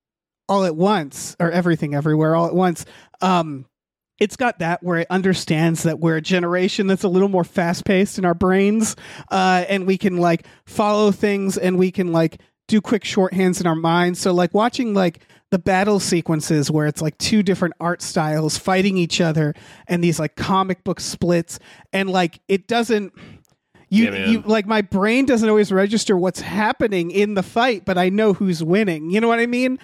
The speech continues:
Speaker 2: Yeah.
Speaker 1: Where it's like, it's, it's, it knows how to like, walk that line,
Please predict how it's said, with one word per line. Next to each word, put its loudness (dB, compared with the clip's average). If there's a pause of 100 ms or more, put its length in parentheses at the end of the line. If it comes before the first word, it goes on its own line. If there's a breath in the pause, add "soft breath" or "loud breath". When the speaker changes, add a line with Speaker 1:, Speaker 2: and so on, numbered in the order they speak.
Speaker 2:
Yeah. -2
Speaker 1:
Where 2
it's -2
like, 0
it's, -4
it's, -4 (420 soft breath)
it 0
knows 0
how 2
to 0 (960)
like, 0
walk -2
that 0
line, -10